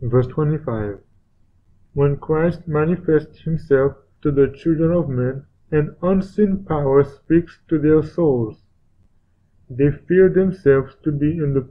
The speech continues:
presence of the Infinite One. Before His Majesty, kings and nobles tremble and acknowledge that the living God is above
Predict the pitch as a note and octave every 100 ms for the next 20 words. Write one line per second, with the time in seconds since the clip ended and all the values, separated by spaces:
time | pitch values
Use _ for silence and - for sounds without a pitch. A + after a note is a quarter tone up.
0 | - D3+ D#3 D#3+ E3+ - - D3 B2+ C#3+
1 | E3 D3+ D3 - C#3+ C#3+ C3+ C3+ B2+ A2+
2 | G#2 _ _ _ _ _ _ _ _ _
3 | _ _ B2 D3+ D3+ D#3+ D#3 C3+ C#3+ F3+
4 | E3 E3 - C3 C#3 C#3+ - _ - C#3
5 | D3+ F3 E3+ - _ F3+ F3+ D3 C#3 C3+
6 | C#3 C#3+ - _ - G3+ D#3+ A#2+ A#2+ C#3+
7 | - _ D3+ D3 C#3 C#3 D3+ F#3 F3 E3+
8 | C#3 C#3+ C#3+ C3+ C3 C3+ E3 E3+ F#3+ B2+
9 | B2+ A#2+ C#3 - C#3+ B2+ C#3 B2 C3 C3+
10 | C#3 -